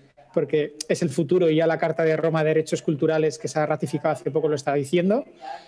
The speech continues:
Y también pasa por entender que los derechos culturales es no solo el acceso, sino es la co-creación y es la participación y la gobernanza en las,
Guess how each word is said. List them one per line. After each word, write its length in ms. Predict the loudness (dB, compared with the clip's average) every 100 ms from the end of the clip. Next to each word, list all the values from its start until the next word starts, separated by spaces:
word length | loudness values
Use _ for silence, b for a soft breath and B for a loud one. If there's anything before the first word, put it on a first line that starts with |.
| B B
Y 100 | -2
también 340 | 0 0 0 0
pasa 240 | -2 0
por 100 | 0
entender 400 | 0 0 0 0
que 320 | 2 2 2
los 140 | 2 2
derechos 340 | 0 0 -2
culturales 680 | -2 0 2 2 2 2 0
es 400 | 2 2 2 -2
no 100 | -2
solo 220 | 0 2
el 60 | 2
acceso, 500 | 0 -2 -2 -2 -2
sino 200 | -2 -2
es 120 | -2
la 80 | -2
co-creación 680 | -2 0 -2 0 2 2
y 60 | 2
es 120 | 2
la 120 | 0
participación 800 | -2 -4 -2 -2 -2 -2 0 2
y 40 | 2
la 100 | 2
gobernanza 600 | -2 -2 -6 -4 -2 0
en 80 | -2
las, 420 | -6 -10 -12